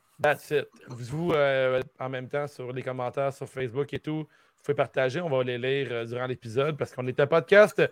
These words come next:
interactif. Alors, euh, prochain Awards, la pause pisse. Euh, si tu vas pisser pendant ce moment-là, t'as rien manqué. T'es allé pisser pendant quoi, mon gars ?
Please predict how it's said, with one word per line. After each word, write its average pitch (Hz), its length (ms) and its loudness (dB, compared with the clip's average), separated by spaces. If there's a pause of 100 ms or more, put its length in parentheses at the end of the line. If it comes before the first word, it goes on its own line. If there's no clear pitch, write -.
(240)
interactif. 196 960 4 (360)
Alors, 156 380 4
euh, 143 160 0
prochain 170 380 -2
Awards, 160 640 0 (280)
la 160 320 4 (200)
pause 208 340 4
pisse. 202 440 2
Euh, 139 120 -2
si - 160 -14
tu - 80 -20
vas 165 100 0
pisser - 180 -10
pendant 151 180 0
ce 151 120 -8
moment-là, 147 520 0 (340)
t'as 214 180 2
rien 202 420 4
manqué. 151 580 -2 (640)
T'es - 120 -6
allé 156 140 0
pisser - 240 -4
pendant 151 300 0
quoi, 170 240 0
mon 131 140 -8
gars ? 107 180 -8